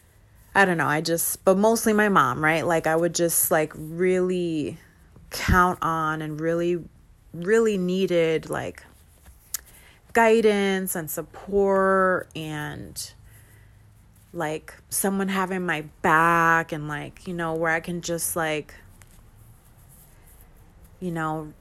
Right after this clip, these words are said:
just s-, let it spill and, like, you know, have her, like, take care of me. Um, that can't happen right now 'cause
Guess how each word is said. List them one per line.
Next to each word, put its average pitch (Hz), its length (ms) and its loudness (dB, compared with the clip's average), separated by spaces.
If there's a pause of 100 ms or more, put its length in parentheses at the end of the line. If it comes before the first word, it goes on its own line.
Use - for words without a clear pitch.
(320)
just - 580 -4 (1080)
s-, - 420 -6
let 226 240 4
it 214 120 2
spill 190 880 2
and, 160 160 -4
like, 151 360 -8
you 170 140 -10
know, 160 220 -6
have 180 320 0
her, 170 500 0 (1400)
like, 175 220 -8
take 247 240 0
care 220 320 6
of 208 140 0
me. 208 320 -2 (460)
Um, 156 520 -6 (720)
that 196 240 6
can't 208 260 -2
happen 170 380 0
right 196 200 0
now 190 380 0
'cause 170 480 -2